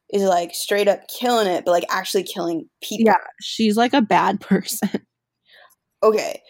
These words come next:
Speaker 1: so we have this set up. Are you, like, thinking, like, this is, like, a drama, isn't it?
Speaker 2: Yeah, this is, like, definitely a drama.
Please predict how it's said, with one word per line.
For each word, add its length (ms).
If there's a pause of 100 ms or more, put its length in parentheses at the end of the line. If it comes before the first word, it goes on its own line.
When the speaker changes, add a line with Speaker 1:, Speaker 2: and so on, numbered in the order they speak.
(160)
Speaker 1:
so 520
we 280
have 320
this 240
set 140
up. 300 (200)
Are 80
you, 380
like, 380 (320)
thinking, 680 (260)
like, 200 (160)
this 220
is, 220
like, 260 (120)
a 80
drama, 600
isn't 240
it? 180
Speaker 2:
Yeah, 280
this 280
is, 140
like, 180
definitely 460
a 60
drama. 580